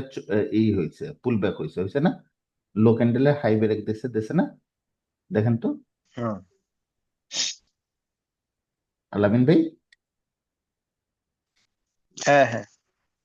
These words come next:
Speaker 1: এই যে, এই যে এইখানে লো, এইখানে উঠছে, আবার নিচে লো হইছে, তাহলে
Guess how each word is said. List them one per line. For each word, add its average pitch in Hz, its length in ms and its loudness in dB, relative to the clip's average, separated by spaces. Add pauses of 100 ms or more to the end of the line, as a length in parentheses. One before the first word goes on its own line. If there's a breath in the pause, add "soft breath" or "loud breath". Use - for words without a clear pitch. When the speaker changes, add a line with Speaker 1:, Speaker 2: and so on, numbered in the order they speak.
(760)
Speaker 1:
এই 131 140 6
যে, 123 160 4 (100)
এই 135 180 6
যে 131 100 4 (120)
এইখানে 131 420 0
লো, 135 220 2 (220)
এইখানে 113 420 -2 (160)
উঠছে, - 360 -8 (140)
আবার 107 340 6
নিচে 117 360 4
লো 113 220 4
হইছে, 113 380 0 (760 soft breath)
তাহলে 110 320 0